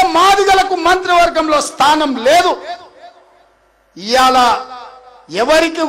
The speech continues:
కూడా ఐదేండ్లు మొదట్లో మంత్రులే ఇయ్యలే మహిళలకు. ఇవాళ ఈ వేదిక మీద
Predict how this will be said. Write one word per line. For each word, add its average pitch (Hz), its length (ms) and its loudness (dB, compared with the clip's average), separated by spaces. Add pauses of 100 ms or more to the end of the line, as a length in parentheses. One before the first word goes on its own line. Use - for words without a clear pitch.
కూడా 294 240 2 (480)
ఐదేండ్లు 320 560 2 (840)
మొదట్లో 302 500 0 (600)
మంత్రులే 254 440 0 (140)
ఇయ్యలే 247 320 0 (100)
మహిళలకు. 226 480 -2 (1040)
ఇవాళ 247 300 0 (160)
ఈ - 20 -6 (120)
వేదిక 294 320 0 (120)
మీద 285 180 -2